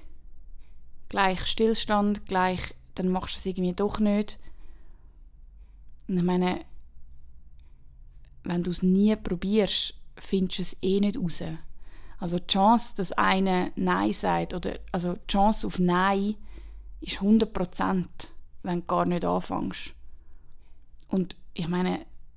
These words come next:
du halbierst die Chance, also, also halbieren aufs Minimieren, wenn du einfach anfängst. Ich meine, es kann immer noch schlecht rauskommen, es kann immer noch ein Scheiß werden. Aber gar nicht erst anfangen,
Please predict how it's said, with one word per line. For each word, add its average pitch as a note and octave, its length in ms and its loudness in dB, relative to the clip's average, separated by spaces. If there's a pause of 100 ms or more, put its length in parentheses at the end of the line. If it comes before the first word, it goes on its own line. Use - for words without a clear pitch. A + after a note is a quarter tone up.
(260)
du F3+ 180 -2
halbierst G3 960 4
die G3+ 160 2
Chance, F3 680 2 (320)
also, F3 200 -2 (200)
also E3+ 260 -2
halbieren F#3 540 2
aufs - 460 -4 (120)
Minimieren, G3 720 6 (2000)
wenn F#3 160 2
du F3+ 80 -2
einfach G3+ 240 -2
anfängst. G#3 640 0
Ich - 200 -12
meine, A3 160 4
es G#3+ 100 -2
kann A#3 120 6
immer B3+ 180 12
noch B3+ 180 8
schlecht B3 360 0
rauskommen, A#3+ 360 0
es - 120 -4
kann G3+ 120 2
immer A#3 180 6
noch A#3 60 4
ein A3+ 80 6
Scheiß G#3+ 380 2
werden. F3+ 480 0 (840)
Aber F#3+ 220 2
gar G3 380 4
nicht G3 260 2
erst F#3 360 4
anfangen, F#3+ 760 4